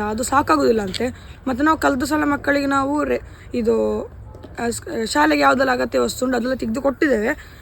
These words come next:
ಈ ಸರ್ತಿ ನಾವು ರೇಷನ್ ತೆಗ್ದು ಕೊಡುವ ಅಂತ ಯೋಚನೆ ಮಾಡಿದ್ದೇವೆ. ಇಬ್ರು ಮಕ್ಕಳಿದ್ದಾರೆ, ಆ,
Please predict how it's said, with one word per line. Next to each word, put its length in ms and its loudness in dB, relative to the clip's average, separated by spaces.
ಈ 80 4
ಸರ್ತಿ 260 2
ನಾವು 200 4
ರೇಷನ್ 340 2
ತೆಗ್ದು 180 0
ಕೊಡುವ 200 6
ಅಂತ 160 -2
ಯೋಚನೆ 360 2
ಮಾಡಿದ್ದೇವೆ. 640 -2
ಇಬ್ರು 220 2
ಮಕ್ಕಳಿದ್ದಾರೆ, 680 0
ಆ, 80 -2